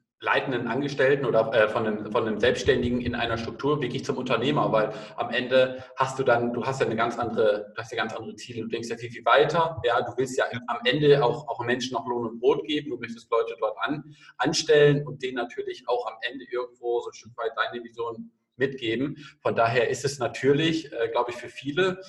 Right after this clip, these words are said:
Speaker 1: und das war damals in den ersten Monaten bei mir halt auch eine relativ hohe Um-, Umstellung, dass ich auf einmal gesagt hatte, okay, ab jetzt setze ich mir selber meine Ziele und ab je-, ab jetzt setze ich das halt selber um. Ne, deshalb, glaube ich, haben da wahrscheinlich auch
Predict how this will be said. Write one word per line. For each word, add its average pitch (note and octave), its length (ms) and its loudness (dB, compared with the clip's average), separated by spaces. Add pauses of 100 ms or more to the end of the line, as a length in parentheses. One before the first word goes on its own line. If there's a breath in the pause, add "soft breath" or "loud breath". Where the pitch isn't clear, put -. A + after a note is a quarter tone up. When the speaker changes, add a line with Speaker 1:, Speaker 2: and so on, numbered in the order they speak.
(280 loud breath)
Speaker 1:
und - 80 -20
das A2+ 160 -6
war A#2 100 0
damals A#2+ 580 -2
in A2+ 160 -10
den A2+ 160 -4
ersten A#2+ 300 -4
Monaten A#2 380 -4
bei G#2+ 140 -2
mir A#2 200 -6
halt A#2+ 180 -6
auch - 100 -8
eine A#2+ 140 -8
relativ A#2+ 440 -4
hohe - 160 -4
Um-, - 180 -12
Umstellung, - 540 -6
dass - 180 -10
ich - 160 -20
auf - 180 -10
einmal A#2 300 -2
gesagt A2+ 300 -6
hatte, - 140 -14
okay, A#2+ 380 -2 (220 loud breath)
ab - 220 -6
jetzt - 360 -2
setze B2 220 -6
ich - 100 -20
mir A#2 120 -8
selber B2+ 340 4
meine G#2+ 300 -6
Ziele - 320 -16
und A#2 120 -16
ab - 140 -20
je-, A#2+ 140 -8
ab A#2 160 -6
jetzt B2 280 -2 (280 soft breath)
setze A2+ 200 -2
ich - 60 -14
das A#2+ 160 -4
halt A2+ 140 -6
selber A2+ 280 4
um. - 220 -12 (320)
Ne, A2+ 140 -4
deshalb, A#2 560 0 (180 loud breath)
glaube A#2 220 0
ich, A#2+ 80 -2
haben A#2+ 100 0
da A#2+ 100 2
wahrscheinlich B2 460 0
auch A2+ 260 -4